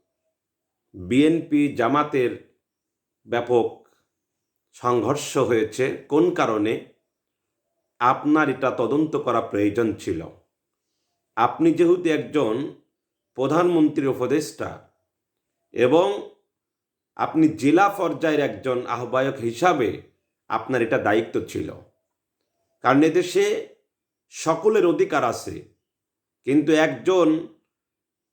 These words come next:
একটি নমিনেশন থেকে শুরু করে বিভিন্ন কিছু তারা করতে পারবে, আর একজন করতে পারবে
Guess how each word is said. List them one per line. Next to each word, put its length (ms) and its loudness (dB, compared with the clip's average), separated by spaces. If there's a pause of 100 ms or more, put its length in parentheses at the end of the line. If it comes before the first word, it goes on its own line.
(680)
একটি 420 4 (1080)
নমিনেশন 600 0 (120)
থেকে 160 0 (120)
শুরু 280 2
করে 140 0 (120)
বিভিন্ন 300 2 (160)
কিছু 280 0 (1900)
তারা 300 4
করতে 260 0 (100)
পারবে, 260 0 (100)
আর 140 2
একজন 220 -2 (120)
করতে 320 -4
পারবে 280 -2